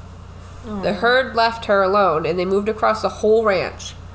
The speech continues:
Speaker 2: Literally,
Speaker 1: Sad.
Speaker 2: the whole ranch, because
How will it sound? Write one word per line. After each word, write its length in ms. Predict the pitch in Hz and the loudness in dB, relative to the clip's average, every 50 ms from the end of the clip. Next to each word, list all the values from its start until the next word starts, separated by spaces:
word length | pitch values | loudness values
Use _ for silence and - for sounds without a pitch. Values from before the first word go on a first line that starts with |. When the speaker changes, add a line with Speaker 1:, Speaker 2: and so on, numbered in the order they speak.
| - - - - - - - - - - - - - - - - - - - - | -16 -18 -18 -18 -16 -18 -16 -16 -16 -18 -18 -18 -18 -18 -18 -16 -16 -16 -16 -10
Speaker 2:
Literally, 540 | - 196 208 220 214 208 202 185 175 165 156 | -4 -2 0 2 2 2 2 2 4 2 2
Speaker 1:
Sad. 520 | 160 - 226 214 208 202 196 185 190 202 185 | 2 0 -4 -6 -8 -6 -6 -4 -2 2 4
Speaker 2:
the 160 | 233 240 240 | 4 4 4
whole 240 | 240 269 254 247 240 | 4 4 4 4 4
ranch, 640 | 233 233 220 202 180 165 - - - - - - | 2 2 0 0 0 -2 -4 -6 -10 -12 -10 -4
because 640 | - 196 185 - 226 202 190 185 190 - - - | -2 -2 -2 2 2 2 2 2 0 -4 -8 -12